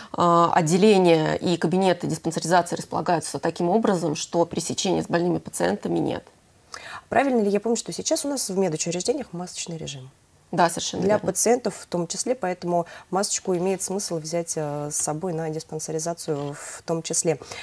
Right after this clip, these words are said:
Speaker 2: А, когда мы готовимся к диспансеризации, сразу возникает вопрос. У меня, например, запись на три часа. Есть мне, не есть? Анализ, кровь сдавать, не сдавать? Как готовиться? Что с собой взять, может быть?
Speaker 1: У нас в блоке диспансеризации,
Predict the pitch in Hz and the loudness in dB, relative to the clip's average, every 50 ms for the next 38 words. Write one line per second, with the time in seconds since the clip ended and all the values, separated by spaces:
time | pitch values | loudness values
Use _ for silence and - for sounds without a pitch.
0 | - - - - - - - 190 185 175 175 175 175 170 - - 208 202 196 262 | -12 -14 -14 -14 -4 2 4 6 8 8 8 8 6 4 4 2 2 4 6 6
1 | 254 240 240 190 196 196 - 208 196 190 - 185 165 185 - - 180 170 - 185 | 8 8 8 6 6 4 4 4 4 4 2 0 0 -2 -2 -2 -2 0 2 2
2 | 190 208 320 339 - - - 208 233 240 208 185 180 170 185 - 202 196 190 - | 4 4 4 4 4 2 4 4 4 4 2 -2 -2 -4 -2 2 2 2 2 2
3 | - 180 170 - - 151 139 - - - - 156 180 185 254 359 359 320 - - | 0 -2 -2 0 -2 -2 -2 -4 -6 -6 -2 2 4 4 6 8 6 6 4 2
4 | 277 214 160 143 139 160 247 294 - - - 175 175 - - 185 - 190 - - | 0 0 0 -2 2 2 0 0 0 -4 -4 -4 -4 -4 -4 -6 -6 -6 -6 -6
5 | - 139 143 135 135 139 165 202 220 220 208 - - - - 190 185 190 202 220 | -4 -6 -6 -6 -6 0 2 2 4 2 0 -2 -4 -4 -2 0 2 2 2 2
6 | 220 170 147 151 175 196 185 - - - 175 190 214 220 190 170 - 190 202 180 | 2 0 0 0 0 0 0 0 -4 -2 0 2 2 2 2 0 0 0 0 0
7 | 170 170 196 185 208 247 254 226 208 180 170 165 156 156 - _ 247 233 190 156 | 0 -2 0 2 2 2 2 2 -2 0 0 -2 -2 -2 0 _ 2 2 4 2
8 | 180 180 - - 226 269 247 233 - - - - 180 170 165 165 160 156 156 151 | 0 -2 2 2 2 2 2 0 -2 -2 0 2 2 4 4 4 2 2 0 -2
9 | - - - - 233 269 - - - 208 180 139 139 175 180 170 156 156 160 151 | -4 -6 0 2 2 2 2 2 2 2 2 2 2 0 0 0 0 0 -2 -2
10 | - - 147 147 143 151 143 139 143 143 - - - - - 208 226 226 208 185 | -2 -6 -8 -8 -8 -8 -8 -8 -10 -10 -10 -8 -8 2 6 6 8 8 8 6
11 | 175 170 196 196 185 - 165 160 - - 180 - 208 214 220 269 311 330 320 - | 4 4 4 4 4 2 0 0 0 -2 0 2 4 4 6 6 6 6 4 4
12 | - 254 233 226 214 | 6 8 8 10 10